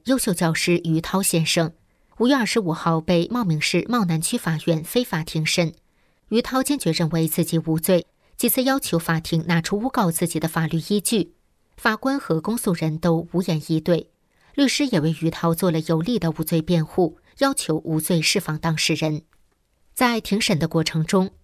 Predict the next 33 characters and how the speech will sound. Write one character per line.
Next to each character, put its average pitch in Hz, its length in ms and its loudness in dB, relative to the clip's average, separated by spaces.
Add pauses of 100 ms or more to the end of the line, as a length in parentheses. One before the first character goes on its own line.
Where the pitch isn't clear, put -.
于 226 100 2
涛 269 220 0
严 156 180 2
肃 175 180 0
地 160 120 0
对 165 200 2
法 160 220 -2
庭 165 160 0
人 165 160 2
员 156 180 2
说 170 380 2 (580)
：“今 294 200 2
天 285 220 0
我 202 100 2
坐 170 120 0
在 165 220 2
被 180 140 2
告 165 160 0
席 - 180 -2
上， 170 300 0 (120)
是 226 300 2
在 247 180 2
座 226 160 0
的 160 120 0
司 254 180 0
法 165 160 0
工 233 180 -2
作 214 140 0
人 160 240 0
员 160 100 2
的 160 120 -2
耻 165 240 2
辱， 165 320 0